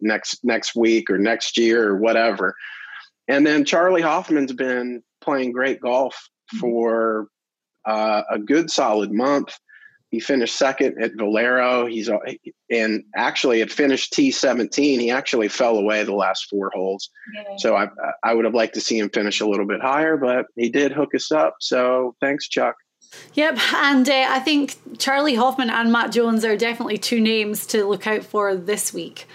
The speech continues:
Speaker 2: However, they are not our dark horses. By the way, mine last week was Ian Poulter, who did make the cut and ended up finishing, like, thirtieth, maybe.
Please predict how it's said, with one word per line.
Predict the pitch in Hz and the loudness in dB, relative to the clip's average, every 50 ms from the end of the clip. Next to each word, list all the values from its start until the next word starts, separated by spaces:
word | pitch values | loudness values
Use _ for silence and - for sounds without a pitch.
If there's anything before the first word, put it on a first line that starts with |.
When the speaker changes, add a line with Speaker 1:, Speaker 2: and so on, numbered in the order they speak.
| - - - - - | -20 -20 -20 -20 -14
Speaker 2:
However, | - - 220 226 220 220 196 214 214 214 196 180 185 175 175 175 - | -6 -4 -2 0 0 0 0 0 0 0 -2 -2 -2 -2 -2 -4 -4
they | - 220 220 | -2 -2 -2
are | 220 220 220 | 0 0 -2
not | 214 214 220 233 254 277 262 - - - - - - - - | 0 0 2 2 2 2 0 -2 -4 -8 -12 -14 -16 -8 -4
our | 202 202 190 190 202 185 | -2 0 0 0 -2 -4
dark | - - 196 190 185 185 180 - | -4 -2 -2 0 0 -2 -4 -6
horses. | - 196 196 185 - 233 220 185 | -6 -4 -4 -2 0 -2 0 0
By | - 254 247 | 0 2 2
the | 247 | 4
way, | 247 254 254 | 4 4 4
mine | 240 247 269 294 302 302 302 294 | 4 2 2 4 4 4 4 4
last | 277 254 247 247 240 | 4 4 4 2 2
week | 262 233 214 | 0 0 0
was | 220 214 | 0 0
Ian | 226 220 202 190 | 0 0 -2 -2
Poulter, | - 220 214 214 226 214 208 | -2 -2 0 0 0 0 2
who | 247 277 | 2 0
did | 254 320 330 - | 0 0 0 0
make | 302 277 233 - | 0 -2 -2 -4
the | 196 | -8
cut | 190 - 269 277 277 - 294 226 - - - - - _ _ _ - | -6 -2 -2 -2 -2 -2 -4 -10 -14 -20 -20 -20 -20 _ _ _ -6
and | 214 214 208 208 208 - | -4 -4 -4 -4 -6 -4
ended | - 220 220 220 214 214 214 190 214 | -4 -2 -2 -2 0 0 0 0 0
up | 202 - | -2 -4
finishing, | - - 214 208 202 - - 202 196 196 190 185 185 - | -6 -8 -8 -6 -4 -2 -2 -2 -2 -2 -6 -8 -8 -4
like, | 196 190 190 - - | -4 -4 -4 -4 -8
thirtieth, | - - 240 262 254 254 - - 294 294 294 269 - - - - | -6 -4 -2 -2 -2 -4 -6 -6 -4 -4 -4 -4 -6 -10 -6 -4
maybe. | 302 285 285 285 294 285 285 285 269 - | -2 0 0 0 -2 -2 -2 -2 -4 -6